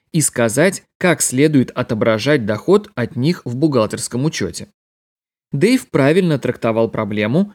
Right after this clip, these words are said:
и порекомендовал отразить доход сразу в момент подписания документов на передачу продукта. Но партнёр E and Y, работавший с B M C,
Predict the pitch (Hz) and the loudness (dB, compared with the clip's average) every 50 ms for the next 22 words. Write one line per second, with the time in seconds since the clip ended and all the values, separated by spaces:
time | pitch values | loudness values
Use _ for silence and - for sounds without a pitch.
0 | _ _ 180 170 - 165 151 135 - 139 127 123 117 113 117 107 123 151 190 190 | _ _ -4 -2 0 2 2 2 0 -2 -2 0 0 0 0 2 2 2 4 2
1 | 127 - 127 120 113 117 147 156 131 123 117 110 - 160 165 151 - - 117 120 | 2 2 0 -2 0 0 -2 0 0 0 0 0 0 0 -2 -2 -2 -2 0 0
2 | 135 131 131 139 - - 131 120 131 135 131 123 117 110 110 - - 131 - - | 0 2 0 -2 -2 -4 -6 -6 -4 -2 -2 -2 -2 -4 -4 -4 -6 -8 -6 -6
3 | 147 131 - 127 117 110 107 107 104 101 110 - 117 110 127 156 180 - 180 - | -6 -4 -2 -2 -2 -2 -4 -4 -4 -6 -6 -6 -4 -2 -2 -2 -2 -2 -2 -2
4 | 180 180 165 - 175 175 143 113 104 - 123 101 147 156 160 127 107 - - - | -2 0 0 0 0 0 0 -2 -2 -2 -4 -4 -2 -2 -2 -2 -4 -6 -6 -10
5 | - - - _ _ _ _ _ _ _ _ _ _ _ - 170 185 175 180 180 | -12 -12 -12 _ _ _ _ _ _ _ _ _ _ _ 2 2 2 4 2 0
6 | 175 - 185 185 175 - - - 160 165 - - 143 147 147 156 156 147 127 120 | 2 2 4 4 4 2 0 -2 -2 -2 0 0 -2 0 2 2 2 4 4 2
7 | 120 127 127 135 127 - 123 120 - - 127 123 123 120 127 123 120 123 135 - | 2 2 2 0 0 0 -2 -4 -2 -2 -2 -2 0 0 0 2 2 0 0 -2
8 | - - 233 262 262 | -2 0 0 0 0